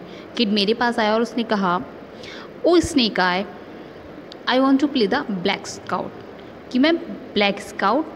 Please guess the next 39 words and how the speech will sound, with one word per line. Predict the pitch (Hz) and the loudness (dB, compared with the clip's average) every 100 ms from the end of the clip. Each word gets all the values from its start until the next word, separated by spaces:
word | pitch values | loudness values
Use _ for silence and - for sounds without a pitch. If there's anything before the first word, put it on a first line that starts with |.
| - - - | -16 -16 0
खेलना | 269 269 214 | 2 4 2
चाहता | 196 160 160 | 0 -2 -2
हूँ। | 156 - - - - - - | -6 -6 -12 -16 -16 -8 2
"Mister | 277 - - | 4 4 2
Bill | 349 311 247 247 233 | 0 4 4 4 4
will | 247 247 | 2 4
play | 208 196 | 4 4
with | 214 208 220 | 4 2 4
you. | 262 247 | 4 4
What | 214 247 | 4 2
kind | 262 262 262 | 2 2 2
of | 269 - | 0 2
game | 214 220 240 240 | 4 4 0 0
is | 202 | 2
it?" | 196 202 214 | 2 0 -2
said | 214 185 | 0 2
I। | 170 - - - - - - - | 0 -4 -8 -14 -16 -16 -12 0
मैंने | 214 | 2
उससे | 240 - | 2 2
कहा | 294 240 233 | 2 4 4
कि | 233 | 4
मिस्टर | 269 262 - 254 | 4 4 4 4
बिल | 214 269 | 4 4
तुम्हारे | 262 202 | 4 4
साथ | 185 185 | 2 0
खेलेंगे। | - 240 247 202 175 269 - - - - - - - - - | 0 2 4 4 2 0 -2 -12 -16 -16 -16 -18 -18 -10 -2
"And | 226 | 0
what | 214 269 | 4 2
kind | 269 269 269 | 4 4 4
of | 285 - - | 2 -2 0
game | 247 208 185 - - - - | 4 4 4 -4 -10 -8 -4
it | 240 | 2
is?" | 233 185 170 | 4 2 2
ये | 185 214 | 2 2
किस | 220 254 240 | 2 0 2
तरह | 254 | 2
का | 226 214 | 4 2
गेम | 190 185 | 4 2
है? | 180 165 170 | 2 -2 -4